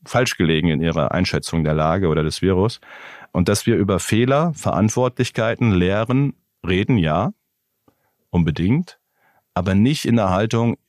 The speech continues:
„Ich wusste immer schon alles und du lagst falsch“, sondern in einem Wissen, dass jeder von uns mal falsch gelegen hat. Also erbittlich bleiben,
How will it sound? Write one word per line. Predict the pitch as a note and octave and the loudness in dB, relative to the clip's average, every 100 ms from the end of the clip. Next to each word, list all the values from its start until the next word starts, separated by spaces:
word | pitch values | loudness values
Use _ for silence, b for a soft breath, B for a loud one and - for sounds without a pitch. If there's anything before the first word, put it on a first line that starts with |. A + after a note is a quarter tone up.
| _ - | _ -4
„Ich | G2+ | 0
wusste | A2 - G2+ | 0 0 0
immer | A2 G2+ | 0 0
schon | G2 | -2
alles | A#1 A2+ A2 | 0 0 0
und | F#2 E2+ _ | 0 -2 _
du | - | 0
lagst | G2 F2+ - | 2 2 -2
falsch“, | - F#2+ D3+ | -2 -2 0
sondern | - G#2 G#2 G#2 | -2 0 0 0
in | G2+ | 2
einem | G2 F2 | 2 2
Wissen, | G#2+ - A2+ | 0 0 0
dass | F2 - | 0 0
jeder | F2+ F#2+ | 0 0
von | - E2 | -2 -2
uns | D#2+ - | 0 0
mal | E2 | -2
falsch | - F2+ - | -2 -4 -2
gelegen | F2 F2+ F#2 | 0 2 2
hat. | F2+ F2 | 0 -2
Also | E2+ F#2 | 0 0
erbittlich | E2+ E2+ C#3+ - G#2+ - | 0 0 -2 0 -4 -2
bleiben, | E2+ D2+ D2+ C2 | -2 0 0 -4